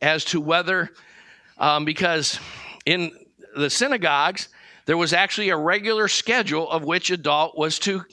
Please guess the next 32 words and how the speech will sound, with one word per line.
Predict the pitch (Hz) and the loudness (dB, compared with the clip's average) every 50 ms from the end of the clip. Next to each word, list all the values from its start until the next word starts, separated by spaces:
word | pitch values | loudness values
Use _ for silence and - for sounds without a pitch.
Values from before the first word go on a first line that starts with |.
| _ - | _ -6
to | - 165 | -6 -4
comment. | - 226 254 294 349 226 123 - - _ - _ _ _ _ _ _ _ _ _ _ _ _ _ _ _ _ _ - - - _ - - _ _ _ _ _ _ _ _ _ - | -2 0 0 0 0 -2 -4 -8 -12 _ -20 _ _ _ _ _ _ _ _ _ _ _ _ _ _ _ _ _ -20 -20 -20 _ -20 -20 _ _ _ _ _ _ _ _ _ -2
And | 143 156 156 | -2 0 0
so | - 175 170 170 | 0 0 0 2
there's | 165 170 156 147 | 0 0 0 -2
a | 147 | -2
debate | 139 143 165 214 240 254 214 | -2 0 0 0 0 2 2
as | 180 180 170 - | 0 0 0 0
to | 185 165 | -2 0
whether | 165 175 175 170 175 170 | 0 0 2 2 0 -2
Jesus | 139 - 160 196 226 220 240 202 170 - - | -2 -2 -2 0 0 0 0 -2 -2 -2 0
actually, | 143 147 151 170 - - - 180 180 180 180 175 160 | 0 2 2 0 0 -2 -2 -2 0 0 0 0 0
this | 135 143 175 180 - | 0 0 0 2 2
was | 180 180 170 - | 0 0 0 0
his | 190 180 180 165 | 0 0 0 0
week. | 175 233 294 254 - - - - - _ _ _ _ _ _ _ _ _ _ _ _ _ _ _ _ _ _ _ _ _ _ _ _ _ _ _ _ _ _ _ _ _ _ _ _ - _ _ _ _ - - - - _ _ _ _ _ _ _ | -2 -2 -4 -4 -6 -10 -16 -18 -20 _ _ _ _ _ _ _ _ _ _ _ _ _ _ _ _ _ _ _ _ _ _ _ _ _ _ _ _ _ _ _ _ _ _ _ _ -20 _ _ _ _ -20 -20 -20 -20 _ _ _ _ _ _ _
Or | 165 214 247 240 208 190 214 240 240 | 2 2 2 4 2 2 2 0 0
there | 196 160 170 180 | -2 -2 0 0
was | 175 160 165 | 0 0 2
also | 165 180 190 190 - 226 233 | 2 2 2 0 0 -2 -2
a | 226 | -2
tradition | 226 - 214 190 135 139 160 151 - 196 196 175 | 0 -2 -2 0 0 0 0 0 0 0 0 0
that | 160 160 | 0 2
if | 160 156 - - | 0 0 0 0
other, | 139 151 165 165 170 156 | 0 0 0 0 -2 -4
if | 151 151 143 - - 131 | -2 -4 -4 -4 -2 0
rabbis | 143 151 165 180 196 214 208 208 196 - | 2 2 2 2 0 0 0 0 -2 -2
came | - 190 185 185 185 - | -2 -2 -2 -2 -2 -2
through | 131 143 151 156 156 | -2 -2 0 0 0
and | 160 156 - | -2 -2 -2
so | - 139 135 135 127 | 0 0 0 0 -2
forth, | - 127 135 139 160 190 - | -4 -2 -2 0 0 -2 -4